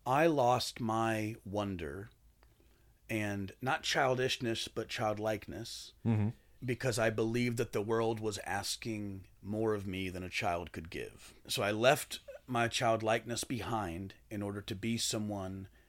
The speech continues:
Speaker 1: that the world seemed to want, and realized in my adulthood that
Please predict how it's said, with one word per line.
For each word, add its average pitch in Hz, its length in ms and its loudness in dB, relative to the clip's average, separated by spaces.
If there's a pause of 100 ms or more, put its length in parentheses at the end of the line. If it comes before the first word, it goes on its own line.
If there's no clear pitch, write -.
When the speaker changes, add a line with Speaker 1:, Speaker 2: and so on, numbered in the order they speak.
(400)
Speaker 1:
that 98 160 -6
the 98 80 -2
world 104 320 -2
seemed 101 500 -4
to 104 140 -4
want, 69 480 -10 (1040)
and 90 500 -4 (1040)
realized 107 920 0 (460)
in 104 120 -2
my 98 180 -2
adulthood 98 800 -6 (540)
that 85 540 -8